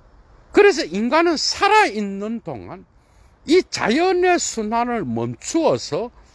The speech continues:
그것으로부터 자기의 신체를 이용하여 음식물을 만들어내고 생활 필수품을 만들어냈다.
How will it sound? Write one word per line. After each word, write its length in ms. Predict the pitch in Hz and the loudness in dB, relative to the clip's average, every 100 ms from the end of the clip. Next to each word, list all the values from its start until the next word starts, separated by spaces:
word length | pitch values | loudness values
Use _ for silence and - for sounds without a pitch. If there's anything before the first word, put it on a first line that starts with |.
| _ _ | _ _
그것으로부터 1080 | - 165 277 - 381 302 139 131 - 135 87 - _ _ _ _ _ _ _ _ - - | -8 2 4 4 2 0 0 -4 -6 -6 -6 -10 _ _ _ _ _ _ _ _ -20 -12
자기의 400 | - 185 262 359 | -4 0 2 2
신체를 760 | - - 381 - - 370 339 233 | 2 0 0 0 0 0 0 -2
이용하여 960 | 185 233 247 254 226 147 87 92 185 - _ _ _ _ _ _ _ _ - - - 180 | -4 -4 -2 -2 -4 -10 -12 -12 -12 -14 _ _ _ _ _ _ _ _ -20 -20 -6 0
음식물을 880 | 202 190 - 240 220 208 143 117 135 | 2 2 0 -2 -2 -4 -6 -6 -6
만들어내고 1080 | 92 87 82 92 104 80 71 65 - 214 254 - - _ _ - - - | -8 -10 -10 -8 -8 -10 -14 -18 -16 -16 -16 -20 -20 _ _ -20 -20 -20
생활 480 | - - - 349 330 | -12 -4 0 2 2
필수품을 880 | - - 320 - 349 - 285 269 285 | -2 -2 -2 -2 -6 -6 -8 -4 -4
만들어냈다. 880 | 277 208 98 151 143 76 67 - - | -4 -6 -6 -10 -12 -14 -18 -18 -20